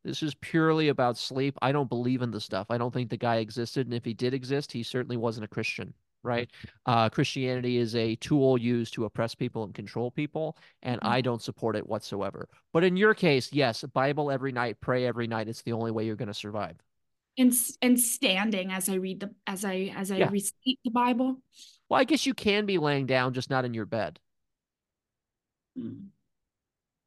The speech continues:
Speaker 2: Do, do you, in your experience, has it been helpful if people lay down on the floor next to their bed?
Speaker 1: Sure, you could do that if that's, like, a gateway for you,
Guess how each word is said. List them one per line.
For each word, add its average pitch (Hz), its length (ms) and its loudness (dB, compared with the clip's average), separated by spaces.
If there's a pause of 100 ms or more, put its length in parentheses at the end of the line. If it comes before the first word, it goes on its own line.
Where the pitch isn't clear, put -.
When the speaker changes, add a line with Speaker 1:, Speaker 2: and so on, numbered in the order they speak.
(1080)
Speaker 2:
Do, 302 120 0
do 269 280 2
you, 381 260 10 (300)
in 359 140 4
your 403 200 4
experience, 285 600 8
has 262 140 4
it 240 120 2
been 226 100 0
helpful 240 440 0
if 233 60 -8
people 220 440 0 (260)
lay 247 220 4
down 214 260 6
on 202 140 4
the 190 60 0
floor 226 540 2
next 262 460 6
to 339 80 0
their 330 180 2
bed? 339 260 0 (840)
Speaker 1:
Sure, 403 240 6
you 285 140 8
could 247 140 2
do 226 120 0
that 151 280 4
if 180 140 -2
that's, 165 200 0
like, 156 160 2
a 143 60 4
gateway 123 420 0
for 120 260 2
you, 175 300 2